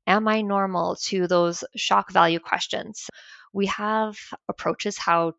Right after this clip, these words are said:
to tackle these questions. And then we have actually a whole library of F A Qs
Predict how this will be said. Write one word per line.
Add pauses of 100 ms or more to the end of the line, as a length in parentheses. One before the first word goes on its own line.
to (260)
tackle
these
questions. (300)
And
then
we
have (240)
actually
a
whole
library
of
F
A
Qs